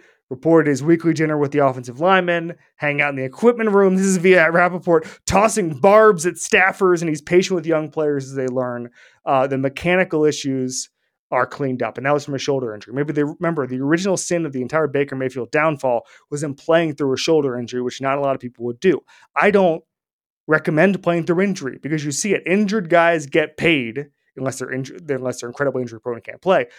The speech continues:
But at the quarterback position, injured guys who are just literally on the sideline will get paid more than someone who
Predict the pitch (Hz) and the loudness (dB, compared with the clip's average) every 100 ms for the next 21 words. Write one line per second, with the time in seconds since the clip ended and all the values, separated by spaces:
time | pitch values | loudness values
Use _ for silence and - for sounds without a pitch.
0 | _ - 143 143 - 190 190 170 - 156 | _ -10 -10 -8 2 4 6 2 0 -2
1 | 139 135 127 _ _ _ _ _ _ - | -2 -4 -10 _ _ _ _ _ _ 0
2 | 180 202 185 208 160 151 147 175 170 143 | 2 2 2 0 2 2 4 0 0 -2
3 | 135 131 131 147 151 160 156 156 - 131 | -2 -4 -2 -2 -2 -4 -4 -6 -4 -4
4 | 127 - 127 143 160 160 139 143 139 139 | -4 -2 -2 -2 -4 -6 -2 -2 0 -6
5 | 143 147 131 113 117 _ _ - 147 143 | -2 0 0 -2 -10 _ _ -6 -2 0
6 | 131 - 151 160 156 135 131 123 120 | -2 -2 -2 -2 -4 -4 -4 -4 -8